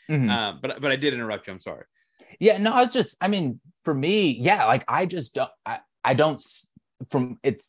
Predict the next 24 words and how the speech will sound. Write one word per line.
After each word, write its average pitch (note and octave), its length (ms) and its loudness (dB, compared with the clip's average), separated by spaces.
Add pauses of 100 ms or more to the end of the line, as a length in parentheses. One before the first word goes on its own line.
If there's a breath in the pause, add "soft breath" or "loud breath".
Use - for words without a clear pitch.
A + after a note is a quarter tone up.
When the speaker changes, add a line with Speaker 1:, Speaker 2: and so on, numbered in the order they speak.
Speaker 1:
very G3 320 4
much B2+ 160 2
seems D#3+ 240 -2
like G#2 160 -6
he D3+ 100 0
just, C#3+ 280 -4 (380)
that D#3 280 4
is E3 80 4
a C#3+ 60 2
hard D#3 240 2
thing D3 160 -2
for A#2+ 80 -4
him A#2+ 300 0
to G#2 240 -2
grasp. - 640 -8 (400 soft breath)
And C#3+ 460 4
I C#3+ 80 4
guess, F3 220 4
like, C#3+ 180 4
the - 120 2
impetus C#3+ 560 -2
of B2+ 320 0
getting B2+ 240 0
in, A#2+ 200 -4